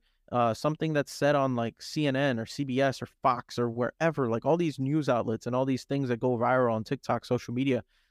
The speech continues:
everybody has an opinion, and that's okay. Hear those opinions out, but sometimes, like, think for yourself.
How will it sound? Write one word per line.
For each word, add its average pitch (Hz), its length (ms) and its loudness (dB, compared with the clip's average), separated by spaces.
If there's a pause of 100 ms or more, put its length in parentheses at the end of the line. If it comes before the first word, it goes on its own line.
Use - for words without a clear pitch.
(180)
everybody 175 440 2
has 143 280 2
an 120 40 -6
opinion, 113 380 -4
and 113 80 -2
that's 160 160 2
okay. 190 320 2
Hear 165 220 4
those 202 160 2
opinions 160 360 -2
out, - 260 0
but - 160 -2
sometimes, 165 520 0 (360)
like, 117 180 0 (120)
think 180 160 0
for 160 120 2
yourself. - 520 0